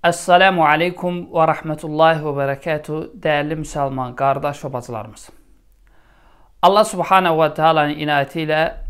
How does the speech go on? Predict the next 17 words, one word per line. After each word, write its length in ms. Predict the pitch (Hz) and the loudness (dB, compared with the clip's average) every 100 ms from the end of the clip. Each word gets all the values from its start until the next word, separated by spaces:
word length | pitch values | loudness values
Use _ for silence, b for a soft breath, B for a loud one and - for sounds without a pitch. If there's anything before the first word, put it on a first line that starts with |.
| - - | -6 -6
bugün 580 | 165 202 180 185 196 - - - - - - - - - | -2 0 0 -2 -2 -10 -18 -20 -20 -20 -20 -20 -20 -12
müasir 460 | 165 175 170 220 202 | 2 4 4 0 0
sələflərə 760 | 190 156 147 151 147 160 175 - _ _ _ _ _ _ _ - | 0 0 -2 -2 2 4 2 -2 _ _ _ _ _ _ _ -6
təklif 360 | 175 - 202 202 | -6 -4 -4 -4
etdiyimiz 600 | 196 160 160 180 175 - - | -4 -6 -4 -4 -6 -12 -12
münazirə 600 | 156 160 156 151 170 180 - - - - - _ _ - | -4 0 2 2 2 2 2 -6 -20 -20 -20 _ _ -10
təklifinə 760 | 160 - 147 - 151 151 156 165 | -8 -8 -12 -8 -4 -4 -4 0
rəy 320 | 165 185 151 | 4 4 2
bildirən 560 | 151 147 151 170 196 196 - - _ - _ - _ _ _ - | -4 -4 0 0 -2 -12 -20 -20 _ -20 _ -20 _ _ _ -12
Yeni 380 | 160 185 226 190 | 0 0 0 -2
bir 280 | 202 208 - | -2 -4 -8
müasir 440 | 175 165 160 160 196 | -4 0 0 0 -8
sələfi 460 | 185 156 156 180 | -4 -2 -2 -4
elm 220 | 180 165 151 | -6 -6 -6
tələbəsi 840 | 160 147 143 135 170 175 185 - - | -6 -4 -6 -8 -6 -6 -8 -16 -6
qardaşımızın 800 | 147 143 143 - 147 151 175 160 | -4 -4 -8 -8 -10 -8 -8 -8
bizə 240 | 156 185 | 0 0